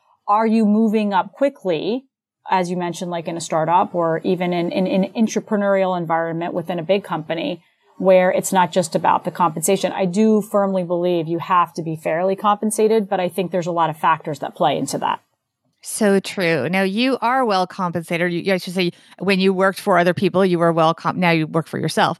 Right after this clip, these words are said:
Speaker 2: When you worked for other people, you were certainly well compensated. You could certainly do the shopping, you know, that you wanted to do and have the,
Speaker 1: <laughs>
Speaker 2: have the wardrobe that you want
Speaker 1: Yeah.
Speaker 2: to have. But just because you have the money doesn't mean you should spend it all on clothing. And that brings us to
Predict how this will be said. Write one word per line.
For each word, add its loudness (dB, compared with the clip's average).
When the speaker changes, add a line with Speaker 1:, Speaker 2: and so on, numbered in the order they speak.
Speaker 2:
When 2
you 4
worked 0
for 0
other 0
people, 0
you 0
were 0
certainly -2
well 0
compensated. -2
You -2
could -2
certainly -2
do 0
the -4
shopping, -2
you -4
know, 4
that 0
you 2
wanted 2
to -6
do 4
and 2
have 2
the, 2
Speaker 1:
<laughs> -14
Speaker 2:
have 0
the 2
wardrobe 2
that 0
you 2
want 2
Speaker 1:
Yeah. 4
Speaker 2:
to 6
have. 2
But 2
just 0
because 2
you 4
have 0
the 0
money -2
doesn't 2
mean 2
you 2
should -2
spend 0
it 2
all 4
on -2
clothing. 0
And -2
that 0
brings 0
us 2
to 0